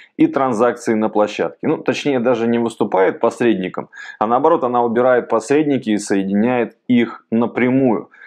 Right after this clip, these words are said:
Студентов, бизнес и образовательные учреждения. То есть это, э, такой, с одной стороны, marketplace, с другой стороны, э, платформа, где встречаются разные участники,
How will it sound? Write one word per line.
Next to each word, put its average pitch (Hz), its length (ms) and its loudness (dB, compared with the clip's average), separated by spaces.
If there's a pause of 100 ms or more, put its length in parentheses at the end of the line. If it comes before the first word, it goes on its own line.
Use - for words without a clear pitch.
(140)
Студентов, 117 840 0
бизнес 120 560 2
и 135 80 2
образовательные 104 1000 2
учреждения. 98 920 0
То 110 160 0
есть 104 320 -2 (100)
это, 113 520 2 (380)
э, 104 380 2
такой, 117 600 2
с - 120 -2
одной 135 260 0
стороны, 131 340 0
marketplace, 123 760 0
с 101 160 -6
другой 107 360 2
стороны, 110 600 -2 (260)
э, 98 260 0
платформа, 131 540 0
где 110 160 0
встречаются 110 680 0
разные 107 420 2
участники, 107 800 -2